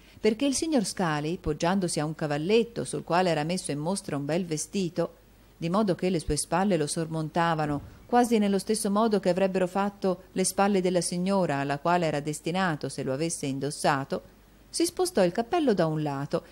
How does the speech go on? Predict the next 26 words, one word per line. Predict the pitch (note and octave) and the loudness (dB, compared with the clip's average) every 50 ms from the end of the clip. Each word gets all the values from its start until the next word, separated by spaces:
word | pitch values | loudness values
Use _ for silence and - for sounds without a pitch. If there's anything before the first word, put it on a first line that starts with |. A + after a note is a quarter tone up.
| - - - | -20 -6 -2
e | - - | 0 0
si | - - D4+ | 2 2 2
grattò | C4 C#4 C#4+ C#4+ - C#4 | 2 2 2 2 2 0
la | B3+ C4 | 0 0
testa | B3+ D#4+ D#4 D#4 - B3 A3+ | 0 0 -2 -2 -2 -2 -2
con | - G#3 | 0 0
la | G3+ G3 | 0 2
massima | G3+ G#3 G#3 G#3 - G3+ F#3 F3 | 2 0 0 0 -2 -2 -2 -2
indifferenza, | E3 D#3 D3+ D3 - C#3 B2+ A#2+ B2 C#3 C3 - - - - - - - - - - - | -2 -2 -4 -6 -4 -6 -4 -4 -6 -6 -8 -8 -8 -10 -10 -14 -20 -20 -20 -20 -8 -2
mentre | F#3+ G3+ G3 F#3+ F3 G3 F3+ E3+ | 2 2 2 2 2 4 4 4
l'amico | D#3+ D#3 E3+ E3+ D#3 - A3+ A#3 | 4 4 2 0 0 0 0 0
Tix, | A3+ C#4 D4 D4+ - - - D3+ - - - - - - | 2 0 0 0 -2 -4 -4 -4 -4 -6 -10 -20 -20 -6
cogliendo | - F#3 F3+ F3+ F3+ F#3 G#3 G3+ F#3 F3 | -2 0 2 4 4 4 6 4 4 4
quell'occasione | - F3 F3 E3 E3 - F3+ E3 E3 A3 C4 C#4+ A#3+ F3 D#3 | 4 2 2 2 2 2 0 0 4 4 4 6 4 4 2
per | - D3+ | 0 -2
fare | - - D#3+ D#3+ E3 | 0 2 2 4 4
un | D#3 D#3+ | 2 2
esame | D3+ D#3 D#3 F3+ F#3 G3 F#3 E3+ | 0 0 2 2 2 2 2 2
complessivo | - E3+ D#3 D3+ - D3+ D3 - - G3+ F3 E3 D#3+ | 0 -2 -4 -2 -4 -4 -4 -2 -2 -2 0 0 0
dell'appartamento, | D#3+ D3+ D3+ D3 - - D3+ - - - F3+ F#3+ F3+ D#3+ D#3 D3 - G#3+ A3 - - - - - | 2 0 0 -2 -2 -2 -4 -2 -2 -2 0 0 0 0 -2 -2 -4 -4 -4 -6 -8 -16 -20 -8
preliminare | - - E3 E3+ E3 E3+ D#3+ D#3+ E3+ G3+ A3 G3+ E3 D3 C#3+ C#3 | -2 0 2 2 2 2 0 2 2 2 4 4 2 2 0 0
del | C#3 C#3+ C#3+ C#3 | 0 -2 -2 0
lavoro | C#3 C#3 C#3+ F3 F3+ E3+ D#3 C#3 | -2 -2 0 2 2 2 2 0
che | - D3 C3+ | -2 -4 -4
doveva | C3+ C#3 C#3+ E3 D#3+ D#3+ D#3 | -4 -2 -2 -2 -2 -2 -4
compiere, | - - D3+ C#3 C3+ C#3 - E3+ F3+ A3 B3 | -4 -4 -4 -4 -4 -4 -4 -4 -2 -2 -4